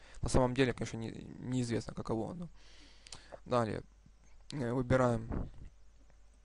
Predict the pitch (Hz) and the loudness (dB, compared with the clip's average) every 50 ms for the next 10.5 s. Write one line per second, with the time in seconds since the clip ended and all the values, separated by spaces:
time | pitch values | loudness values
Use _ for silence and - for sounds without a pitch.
0 | - - - - - - - - 117 123 123 117 120 117 113 113 113 113 - - | -20 -20 -20 -20 -16 -12 -8 -4 0 0 0 2 0 0 2 2 0 0 -2 -4
1 | - - - - - - - - - - - - - - - - - - - - | -6 -8 -12 -14 -18 -20 -20 -20 -20 -20 -20 -20 -20 -20 -20 -20 -20 -20 -20 -20
2 | - - - 180 - - 143 147 151 - - - - 120 - - 127 123 - 135 | -20 -16 -14 -6 0 2 4 4 2 2 -2 0 0 2 4 6 4 6 6 4
3 | 120 65 - 73 123 120 127 139 - 139 127 - 127 - - 131 123 - - 127 | 2 0 0 -4 0 4 6 6 6 6 4 2 2 4 2 2 2 2 2 4
4 | 123 120 - 131 120 131 131 127 139 165 180 - - - - - 117 - - 117 | 2 4 4 6 6 8 6 8 8 8 8 6 6 2 -2 -4 -2 0 2 4
5 | - 151 143 127 117 120 113 110 110 104 - 113 113 117 117 120 160 175 160 170 | 6 6 6 8 8 8 8 8 6 4 -2 -6 -6 -4 -4 -2 2 4 4 4
6 | 180 147 120 117 123 - 113 - 120 123 127 - 123 113 113 120 123 123 - 117 | 4 4 2 0 0 0 0 2 2 0 0 0 0 2 2 2 2 2 0 -2
7 | 117 110 - - - 113 107 - - - - - - - - - - - - - | -4 -4 -2 0 0 0 0 -2 -6 -14 -18 -20 -20 -18 -16 -14 -14 -14 -14 -14
8 | - - - - - - - - - - - - - - - - - - - - | -16 -18 -18 -18 -20 -20 -20 -20 -20 -20 -20 -20 -20 -20 -20 -20 -20 -20 -20 -20
9 | - - - - - - - - - - - - - - - - - - - - | -20 -20 -20 -20 -20 -20 -20 -20 -20 -20 -20 -20 -20 -20 -20 -20 -20 -14 -12 -4
10 | - - 127 135 139 139 - 139 127 120 | 0 4 6 8 6 6 6 2 0 0